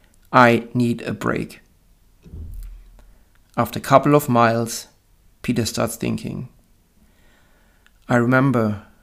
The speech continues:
my friend who's doing a lot of personal development. He told me the golden rule, the golden rule of having arguments, which is don't start a discussion or fight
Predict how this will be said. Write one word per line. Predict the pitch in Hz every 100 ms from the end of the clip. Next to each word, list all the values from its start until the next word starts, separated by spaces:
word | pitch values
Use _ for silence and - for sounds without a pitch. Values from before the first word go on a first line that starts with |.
| _
my | - 113
friend | 110 131 123 113 110 - _ _
who's | - 123
doing | - 117
a | 110
lot | 113 120
of | 123
personal | - 120 120 117
development. | 120 120 120 117 117 - _ _ _ _ _ _ _ _ _ _ _ _
He | 127
told | - 135 127
me | 127
the | 123
golden | 123 139 131 127
rule, | 113 113 101 101 - _ _ _ - _ _ _ _ _ _ _ _
the | -
golden | 107 135 123 120
rule | 117 117
of | 110
having | - 113 110 113
arguments, | 120 117 107 113 107 107 - - _ _ _
which | - 113 -
is | 110 107 - _ _ _ _ _ _ _ - - - _ _ _ _ -
don't | 143 151
start | 170 - 131
a | 127
discussion | 127 - 113 110 123 147 170 _ - - _ _ _ _ _ -
or | 117
fight | - 123 120 135 -